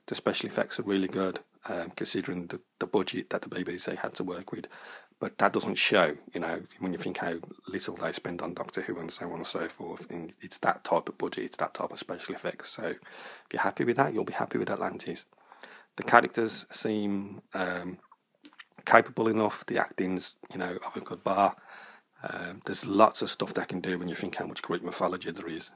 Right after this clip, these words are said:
So, and the legends of Atlantis. So yeah, it looks promising. It got really good viewing figures over here. I think it got five point eight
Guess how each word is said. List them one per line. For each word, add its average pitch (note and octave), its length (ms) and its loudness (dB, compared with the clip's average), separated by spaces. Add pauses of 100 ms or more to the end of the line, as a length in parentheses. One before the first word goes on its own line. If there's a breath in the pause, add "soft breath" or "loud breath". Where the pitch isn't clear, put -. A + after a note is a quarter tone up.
So, E2+ 380 -2
and D#2+ 160 -2
the E2+ 80 -2
legends F2+ 320 -2
of E2 100 -4
Atlantis. F2 560 -2 (640 loud breath)
So - 160 -2
yeah, F2+ 340 6
it G#2 120 6
looks G2+ 180 2
promising. F#2 680 4
It - 160 -2
got G2 200 0
really G2+ 220 6
good G2 180 0
viewing F2+ 240 2
figures F2 260 -4
over F2+ 220 -2
here. E2+ 220 2
I D#2 40 4
think - 220 -6
it - 60 -10
got - 140 0
five - 280 0
point - 260 -2
eight F2+ 160 -2